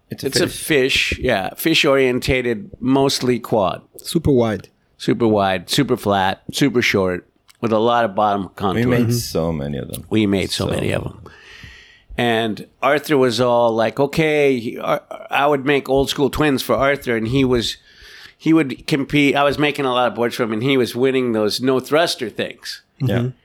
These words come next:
Speaker 2: And then, uh, and then he's all, "Oh, I'm gonna do, they're doing the no thruster thing, but, um, I don't know, someone was sponsoring it,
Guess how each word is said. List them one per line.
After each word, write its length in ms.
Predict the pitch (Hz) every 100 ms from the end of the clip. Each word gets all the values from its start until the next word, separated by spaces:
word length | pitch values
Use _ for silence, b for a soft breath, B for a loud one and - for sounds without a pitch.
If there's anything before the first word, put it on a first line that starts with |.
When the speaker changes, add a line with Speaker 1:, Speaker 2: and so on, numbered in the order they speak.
| _ _ _
Speaker 2:
And 260 | 127 123 113
then, 380 | 131 127 123
uh, 340 | 120 117 110 98
and 180 | - 135
then 380 | 127 135 120 - -
he's 220 | 135 120
all, 220 | 120 113 120
"Oh, 280 | 143 156 131
I'm 160 | 127
gonna 200 | 127 131 127
do, 180 | 127
they're 140 | 123 127
doing 200 | 127 147
the 100 | 139
no 300 | 139 143 123
thruster 540 | - 135 143 139 131
thing, 400 | 117 131 120 117
but, 280 | 117 113 -
um, 600 | 120 113 107 98 95 98 _ _ -
I 100 | 120
don't 120 | 113
know, 160 | 98 95
someone 360 | - 120 117
was 120 | 110 -
sponsoring 600 | - 110 113 104 110 104 98
it, 140 | 98